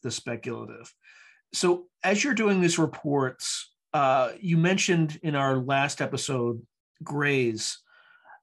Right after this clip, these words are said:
How many different, uh, kind of forms, I don't wanna use the word species because that, that assumes that it's, um, you know, extraterrestrial as opposed to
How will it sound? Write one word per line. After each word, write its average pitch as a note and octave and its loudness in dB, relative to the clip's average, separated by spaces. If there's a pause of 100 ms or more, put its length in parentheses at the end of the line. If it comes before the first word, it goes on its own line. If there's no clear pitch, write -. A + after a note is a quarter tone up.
How - 0
many A#3 2
different, E3 0 (680)
uh, C3+ 2 (840)
kind E3+ 0
of C#3 0
forms, D#3+ 0 (100)
I F#3 2
don't G#3+ 2
wanna G#3 2
use F3 2
the E3+ 2
word C#3+ 2
species D#3 -2
because C3 -2
that, C#3 0
that C#3 0
assumes C3+ -2
that A#2+ -2
it's, - -6 (680)
um, A#2 -2 (720)
you D#3 0
know, A#2 -4 (1200)
extraterrestrial D3+ -2
as B2+ -2
opposed B2 -4
to A#2 -4